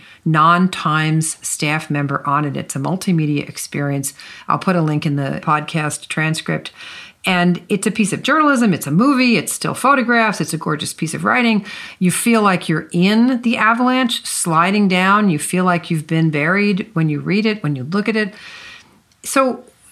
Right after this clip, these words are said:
doing the research for that piece, what did that do with your, for your reporting skills? What kind of tip after an experience like that, and I'm sure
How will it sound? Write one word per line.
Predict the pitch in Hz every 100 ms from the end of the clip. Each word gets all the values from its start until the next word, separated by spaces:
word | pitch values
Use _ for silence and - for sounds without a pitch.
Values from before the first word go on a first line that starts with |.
| 180
doing | 247 294 311
the | 247
research | 269 294 180 165
for | -
that | 160 -
piece, | - - - - -
what | 196 226
did | 392 403
that | 302 -
do | 240
with | 233 220
your, | 190 196 202 202
for | -
your | 196 196
reporting | 160 156 - 156 147 143 156 -
skills? | - - - 151 147 - - 208
What | 202
kind | - 262
of | 214 -
tip | - 208 202
after | 175 - 185
an |
experience | 165 - 190 175 165
like |
that, | 165 151
and | 151
I'm | 151
sure | 175